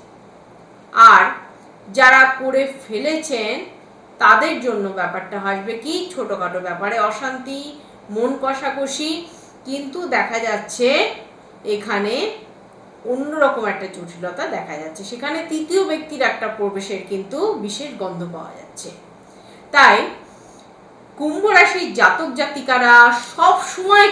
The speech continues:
খেয়াল রাখবেন আপনাদের সম্পর্কের মধ্যে যেন কোনো জটিলতা তৃতীয় ব্যক্তিকে নিয়ে না ঘটে। সেটা কিন্তু আপনাদের সম্পর্ক, আপনাদের,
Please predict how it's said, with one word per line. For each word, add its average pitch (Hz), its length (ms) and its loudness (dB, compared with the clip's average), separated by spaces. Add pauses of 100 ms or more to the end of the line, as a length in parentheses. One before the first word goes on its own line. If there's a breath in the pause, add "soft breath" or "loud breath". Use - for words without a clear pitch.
(100)
খেয়াল 226 280 2
রাখবেন 202 500 0
আপনাদের 330 560 0
সম্পর্কের 233 760 -4
মধ্যে 208 380 -6
যেন 214 340 -2 (120)
কোনো 302 320 -2
জটিলতা 214 760 -4
তৃতীয় 294 380 -10
ব্যক্তিকে 254 540 -6
নিয়ে 226 280 -8
না 202 400 2
ঘটে। 196 460 -4 (580 loud breath)
সেটা 285 260 -4
কিন্তু 339 400 -4
আপনাদের 190 560 -2
সম্পর্ক, 214 880 -4 (320 loud breath)
আপনাদের, 220 840 2